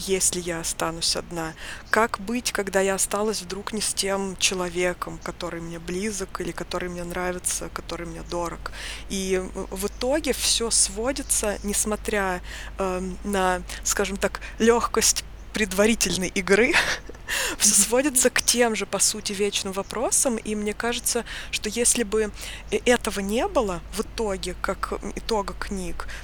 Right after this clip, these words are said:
Speaker 1: то, м, могла бы и отпугнуть вот эта вот яркая и красивая обёртка.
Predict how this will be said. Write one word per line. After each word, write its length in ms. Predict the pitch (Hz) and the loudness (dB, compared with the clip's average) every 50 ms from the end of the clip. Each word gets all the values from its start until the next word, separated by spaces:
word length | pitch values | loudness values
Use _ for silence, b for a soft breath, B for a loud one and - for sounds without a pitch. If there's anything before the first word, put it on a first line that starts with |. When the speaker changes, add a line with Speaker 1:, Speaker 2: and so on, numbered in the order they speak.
| B - | B -2
Speaker 1:
то, 360 | - 233 240 233 233 226 214 - - - - | 0 2 2 4 4 2 2 0 -4 -6 -4
м, 240 | 220 214 214 214 208 | -2 0 0 0 0
могла 380 | 220 220 220 214 - 226 247 269 | 0 0 0 0 2 2 2 2
бы 140 | 254 233 247 | 2 2 2
и 80 | 233 226 | 2 2
отпугнуть 840 | 220 220 - - - 233 220 220 254 262 247 196 165 - - - - | 2 0 -2 -4 -8 -8 -6 -2 0 0 0 0 -2 -2 -4 -4 -4
вот 160 | 170 190 - - | -4 -4 -2 -2
эта 200 | 180 - - - | -2 -4 -4 -6
вот 160 | - 175 - | -6 -6 -6
яркая 720 | 180 - 196 196 214 240 - - - 208 190 175 170 165 - | -4 -2 0 0 0 -2 -2 -2 -2 0 0 0 0 -2 -4
и 220 | - 190 185 180 | -4 -4 -6 -6
красивая 640 | - - - 190 175 - - - 202 196 190 190 180 | -4 -2 -2 0 2 2 2 2 0 0 0 -2 -2
обёртка. 540 | 185 180 175 156 - - - - - - - | -2 -4 -6 -8 -8 -8 -10 -10 -10 -12 -12